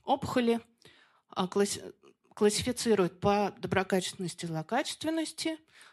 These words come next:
Ну, доброкачественные опухоли — это те же самые папилломы, например, вызов-, ассоциированные с вирусом папиллом человека. Но это совершенно доброкачественные новообразования. По органам в разных органах бывают злокачественные опухоли.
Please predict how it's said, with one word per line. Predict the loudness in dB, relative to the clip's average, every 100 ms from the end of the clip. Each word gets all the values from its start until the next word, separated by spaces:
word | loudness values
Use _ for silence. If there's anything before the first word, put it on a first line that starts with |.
| _
Ну, | 0 2
доброкачественные | 2 2 4 2 0 0 0
опухоли — | 0 -4 -2
это | -2 -4
те | -4
же | -4
самые | -4 -6 -4
папилломы, | -6 -2 0 0 0
например, | -2 -4 -4 -2 -2 -2
вызов-, | -4 -4 -6
ассоциированные | -6 -8 -6 -4 -2 -2 -4
с | -4
вирусом | -6 -6 -10
папиллом | -12 -6 -4 -4
человека. | -8 -10 -10 -8 -8 -10 -20 -20 _ -20 -20 _ -6
Но |
это | -4
совершенно | -4 -6 -6 -6
доброкачественные | -6 -4 -6 -6 -8 -4
новообразования. | -2 -2 -4 -4 -4 -4 -8 -14 -20 _ -20 -20 -20 -20 -20 _ -4
По | 2
органам | 4 4 2 -2 -2 -4 _ _ -10
в | 0
разных | 2 2 -2 -2
органах | -2 -2 -2 -4 -6
бывают | -10 -6 -6 -6 -12 -18 -20 -14
злокачественные | -8 -4 -4 -6 -6 -6
опухоли. | -6 -8 -8 -10